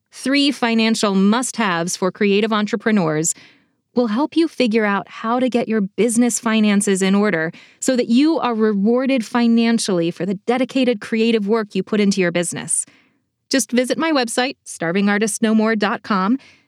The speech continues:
and fill out the contact form to receive the free guide. And with that, let's dive on into today's topic. I started this episode by asking you a question.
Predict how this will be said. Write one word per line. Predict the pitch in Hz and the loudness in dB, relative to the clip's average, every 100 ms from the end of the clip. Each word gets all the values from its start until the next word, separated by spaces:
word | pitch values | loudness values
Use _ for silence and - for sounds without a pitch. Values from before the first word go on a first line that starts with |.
| - | -6
and | 196 | -4
fill | 240 | -2
out | 233 - | -2 -2
the | |
contact | 233 226 208 185 165 | -2 0 2 -2 -4
form | - 160 165 | -4 -4 -2
to | 185 | 0
receive | 180 - 202 180 | 0 2 0 0
the | 180 | -4
free | - 190 | 0 0
guide. | 175 160 143 151 190 - _ _ _ _ _ _ _ _ _ _ - | 0 -2 -4 -10 -18 -20 _ _ _ _ _ _ _ _ _ _ -2
And | 202 190 | 0 2
with | 185 | 0
that, | - 214 294 - - - _ | -2 -2 -2 -8 -16 -18 _
let's | 196 180 - | -4 -4 -6
dive | 165 - 220 247 262 | -10 -4 -2 -2 -2
on | 269 262 | 0 0
into | 247 254 262 254 - | 2 2 0 -2 -4
today's | 190 165 185 180 185 190 190 - | -2 -2 0 0 0 -2 -4 -8
topic. | - 156 147 131 - _ _ _ _ _ _ _ _ _ _ - | -6 -8 -8 -16 -18 _ _ _ _ _ _ _ _ _ _ -4
I | 269 | -2
started | - 359 381 | 0 -2 0
this | 294 254 | 0 -2
episode | 214 196 190 180 | -2 0 0 0
by | 190 | -2
asking | - 185 - 196 | -4 -6 0 2
you | 190 | 2
a | 196 | 0
question. | - 202 - - - | -4 -6 -6 -8 -10